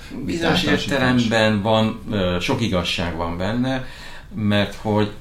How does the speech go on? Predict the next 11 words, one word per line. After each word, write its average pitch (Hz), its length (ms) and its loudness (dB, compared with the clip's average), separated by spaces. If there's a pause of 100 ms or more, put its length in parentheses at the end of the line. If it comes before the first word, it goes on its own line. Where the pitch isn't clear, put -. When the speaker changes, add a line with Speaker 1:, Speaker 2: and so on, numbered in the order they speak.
(160)
Speaker 1:
hogy 101 840 0
nem 120 320 4
lehetett 104 540 2
megélni 87 840 0 (140)
azt 98 340 -2
a 95 60 -4
fajta 87 440 -4
tiszta 95 360 -4
viszonyt, 131 520 -6
hogy 95 320 -4
én 87 340 -2